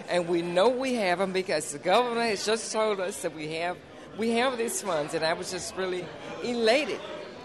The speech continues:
So we can do what we should have done. We can give the teachers a raise they should have had. We can give the state employees the raise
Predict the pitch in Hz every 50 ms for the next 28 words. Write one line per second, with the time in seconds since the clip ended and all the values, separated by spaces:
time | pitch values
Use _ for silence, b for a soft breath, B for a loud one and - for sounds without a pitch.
0 | - - - - - - - - - - 214 190 175 170 170 170 170 170 156 175
1 | 196 190 - 175 156 156 147 - 185 208 202 165 214 - - 156 165 156 - -
2 | 214 196 190 196 170 - 175 170 170 175 180 170 170 - 160 151 147 143 151 123
3 | 113 127 - - - 202 214 202 - 202 185 - 196 185 190 185 185 185 180 175
4 | 185 185 185 - - 190 180 175 190 196 185 175 180 185 185 170 165 156 151 -
5 | 135 127 139 131 113 139 135 - - 185 190 190 185 190 185 185 208 202 180 180
6 | 180 185 190 180 - 185 170 175 180 180 180 185 185 -